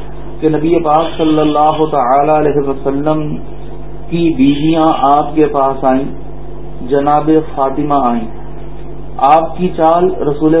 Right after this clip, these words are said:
پاک صلی اللہ علیہ وسلم کی چال سے بالکل مختلف نہ تھی۔ تو جب انہیں حضور نے دیکھا تو فرمایا، "خوش آمدید اے میری بچی۔" پھر انہیں بٹھا لیا، پھر ان سے کچھ سرگوشی کی،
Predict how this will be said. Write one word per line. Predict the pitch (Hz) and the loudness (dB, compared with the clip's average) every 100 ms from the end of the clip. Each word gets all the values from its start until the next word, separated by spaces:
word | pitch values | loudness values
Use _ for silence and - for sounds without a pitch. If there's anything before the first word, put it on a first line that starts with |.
| 160 | 2
پاک | 151 156 151 | 2 0 0
صلی | 160 147 | -4 0
اللہ | 147 147 | -2 0
علیہ | 151 151 156 143 143 | 2 2 2 4 2
وسلم | 143 147 143 151 | 2 -2 0 -2
کی | 147 147 | 0 -2
چال | 135 139 147 156 | 0 2 2 0
سے | 170 151 127 | 0 0 0
بالکل | 151 165 156 165 160 | 0 2 2 2 2
مختلف | 139 151 - 143 156 156 | 2 -4 -2 2 2 0
نہ | 143 143 143 - | 2 2 2 -2
تھی۔ | 107 - - - - - - - - - | -6 -6 -8 -10 -10 -10 -10 -8 -6 -2
تو | 165 | 0
جب | 196 196 | 2 2
انہیں | 185 208 | 2 2
حضور | 180 147 143 180 | 2 2 2 2
نے | 180 | 2
دیکھا | 156 151 151 175 | 2 2 2 0
تو | 175 156 | 0 0
فرمایا، | 143 143 156 165 | 0 2 4 2
"خوش | 160 208 - | 2 0 0
آمدید | 156 143 139 143 151 147 - | 0 0 2 4 4 0 -2
اے | 156 151 | 0 0
میری | 131 123 | 2 2
بچی۔" | 120 113 107 - - - - - | 0 -2 -6 -8 -8 -10 -10 -4
پھر | - 156 | 0 2
انہیں | 143 139 | 2 0
بٹھا | 127 123 120 | 0 0 0
لیا، | 127 143 160 - - - - - | 2 2 0 -4 -8 -10 -8 0
پھر | 156 | 0
ان | 147 160 156 | 2 0 0
سے | 160 151 | -2 0
کچھ | 160 151 139 | -2 -2 -4
سرگوشی | 139 123 120 131 156 | 0 0 2 0 2
کی، | 147 151 | 0 0